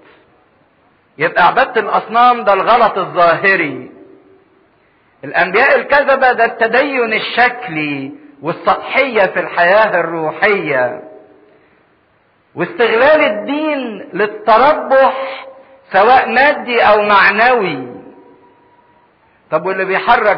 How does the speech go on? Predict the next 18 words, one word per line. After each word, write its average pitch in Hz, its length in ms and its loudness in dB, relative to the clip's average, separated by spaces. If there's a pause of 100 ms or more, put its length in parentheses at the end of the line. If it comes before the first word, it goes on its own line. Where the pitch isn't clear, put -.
ده 196 240 2
وده 170 420 -2 (520)
هو 175 180 -4
روح 175 340 -4
النجاسة، 147 720 -6 (320)
هو 147 120 -4
روح 160 300 -8
الخطية. 127 720 -12 (1040)
فبيتكلم 254 800 0
إن 247 360 -4
في 240 220 -4
هذا 302 320 4
الينبوع 247 840 2
الإنسان 247 760 0
يتنقى، 240 800 2
يتقدس، 240 800 2 (500)
يتطهر، 208 1120 2 (240)
يتبرر. 208 1160 2